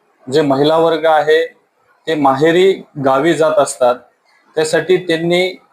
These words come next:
आवश्यक ती काळजी घेणे आवश्यक आहे. घर जाते वेळेस काळजीपूर्वक बंद करणे, शेजाऱ्यास सांगणे किंवा योग्य प्रकारे प्रकाश किंवा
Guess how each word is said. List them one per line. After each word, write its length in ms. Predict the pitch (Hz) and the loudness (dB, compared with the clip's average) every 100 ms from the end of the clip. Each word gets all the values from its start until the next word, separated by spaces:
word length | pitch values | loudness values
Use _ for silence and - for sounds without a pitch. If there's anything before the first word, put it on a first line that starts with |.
| - | -4
आवश्यक 580 | 139 160 165 - 190 185 | 0 0 -2 -2 -4 -2
ती 60 | 202 | -4
काळजी 460 | 190 170 160 160 175 | 0 0 0 0 0
घेणे 300 | 160 175 180 | 0 0 2
आवश्यक 580 | - 151 156 - 160 | 2 2 0 -2 -2
आहे. 260 | 147 127 127 - _ _ - - - - _ | -2 0 -4 -4 _ _ -6 -4 -4 -12 _
घर 260 | 127 139 165 | -4 -2 0
जाते 340 | 156 156 156 165 | 0 -2 0 0
वेळेस 280 | 170 170 | 2 0
काळजीपूर्वक 800 | - 143 147 160 170 170 175 165 | -2 -2 0 -2 0 2 2 0
बंद 280 | 160 160 160 | -2 -2 0
करणे, 440 | 156 156 147 139 123 120 _ _ _ _ _ _ _ _ _ _ _ _ _ _ _ - | 0 0 0 0 0 -4 _ _ _ _ _ _ _ _ _ _ _ _ _ _ _ -6
शेजाऱ्यास 720 | - 139 151 165 175 170 - | -2 0 2 2 0 -2 -2
सांगणे 400 | 160 160 151 127 123 135 - _ _ _ _ _ _ _ - | 0 2 2 0 -4 -12 -20 _ _ _ _ _ _ _ -4
किंवा 440 | 147 165 170 165 - - _ _ _ _ _ | 0 2 2 0 -4 -20 _ _ _ _ _
योग्य 480 | 139 156 165 170 185 | -2 0 2 2 2
प्रकारे 580 | 180 165 156 165 160 175 | 0 -4 -2 0 2 2
प्रकाश 560 | 175 156 151 165 165 - - _ _ _ | 0 -4 -2 -2 -2 -6 -10 _ _ _
किंवा 180 | 165 165 | -2 0